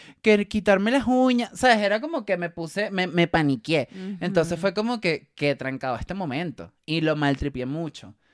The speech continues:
Speaker 1: Y obviamente el tipo también lo maltripió porque, ajá, ¿sabes? El bicho le
Speaker 2: ¿Y
Speaker 1: pagan
Speaker 2: te
Speaker 1: para
Speaker 2: devolvieron
Speaker 1: eso.
Speaker 2: tus reales, bella?
Speaker 1: Eh, sí. <laughs>
Speaker 2: Iván, muy bien, bravo.
Speaker 1: ¡Bravo!
Speaker 2: Primero la honestidad ante todo.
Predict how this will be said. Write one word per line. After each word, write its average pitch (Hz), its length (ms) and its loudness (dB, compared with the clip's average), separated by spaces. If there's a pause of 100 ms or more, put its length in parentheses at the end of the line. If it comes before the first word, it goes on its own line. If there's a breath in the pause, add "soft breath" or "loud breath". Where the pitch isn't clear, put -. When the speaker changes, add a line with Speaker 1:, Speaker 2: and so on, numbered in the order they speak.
(260)
Speaker 1:
Y 185 120 2
obviamente 151 360 4
el 165 60 -6
tipo 170 180 -2
también 156 340 0
lo 147 80 2
maltripió 156 460 -2
porque, 175 240 -6
ajá, 139 340 -10
¿sabes? 151 340 -4
El 135 120 -8
bicho 147 340 -8 (540)
le 156 160 4
Speaker 2:
¿Y - 20 0
Speaker 1:
pagan 151 240 4
Speaker 2:
te 247 80 4
Speaker 1:
para 247 140 6
Speaker 2:
devolvieron 226 340 2
Speaker 1:
eso. - 0 -
Speaker 2:
tus 311 160 -4
reales, 330 320 2
bella? 208 460 0 (220)
Speaker 1:
Eh, 160 960 4
sí. - 140 -20 (180)
<laughs> - 1040 0
Speaker 2:
Iván, 262 460 -2 (220)
muy 185 180 -6
bien, 180 180 -8 (200)
bravo. 139 440 -2
Speaker 1:
¡Bravo! 202 840 2
Speaker 2:
Primero 190 300 4 (140)
la 220 120 6
honestidad 202 520 0
ante 175 200 -2
todo. 147 280 -2